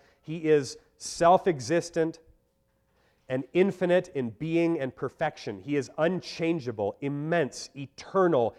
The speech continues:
incomprehensible, almighty, in every way infinite, absolutely holy, perfectly wise, wholly free, completely absolute. God is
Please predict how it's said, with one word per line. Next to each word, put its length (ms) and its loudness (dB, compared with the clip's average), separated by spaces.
incomprehensible, 1300 0
almighty, 840 6
in 220 0
every 360 0
way 440 2
infinite, 480 -2
absolutely 800 0
holy, 580 2
perfectly 560 2
wise, 540 6
wholly 480 6
free, 560 -2
completely 960 -2
absolute. 800 -4
God 220 2
is 160 -2